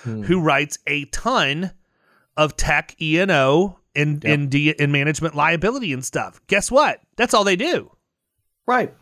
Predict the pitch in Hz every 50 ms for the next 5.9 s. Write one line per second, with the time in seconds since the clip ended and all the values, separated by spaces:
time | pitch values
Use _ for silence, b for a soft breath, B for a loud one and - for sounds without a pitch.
0 | _ - 165 151 - - - 180 185 202 214 214 226 226 226 196 254 311 285 180
1 | 117 B B B B B B B - 175 170 160 - 190 240 269 196 - - -
2 | - 208 208 202 - - - - 220 196 214 247 240 269 262 247 - - 233 226
3 | 202 - - - 151 117 92 85 98 117 131 170 208 233 247 247 190 185 170 214
4 | 254 254 262 247 202 - - 226 220 180 - - 165 156 147 139 - - - -
5 | 165 170 180 190 185 185 170 175 170 165 180 170 143 113 98 87 -